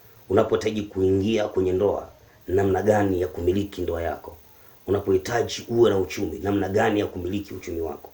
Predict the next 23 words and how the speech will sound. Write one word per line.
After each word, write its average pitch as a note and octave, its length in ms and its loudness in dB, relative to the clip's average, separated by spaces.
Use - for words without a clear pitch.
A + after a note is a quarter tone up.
Kuna G#2+ 160 6
njia A2+ 500 2
lazima A2+ 440 2
uzifahamu. G#2 760 -2
Kuna G2+ 180 4
mambo B2+ 400 4
lazima G#2 420 2
uyaelewe G2+ 580 0
kuhusu B2 560 -2
unapotaka A2 720 -2
kuiendea G#2 920 4
kumiliki G#2 840 2
baraka G2 640 -4
ambayo F#2 360 0
Mungu G2+ 520 -2
amekusudia E2+ 540 -10
uimiliki. D#2+ 480 -10
Ukisoma C3 400 2
maandiko A#2+ 460 2
kwenye A2 160 0
kitabu A2+ 400 -4
cha G2+ 160 -2
Mwanzo G2 720 -2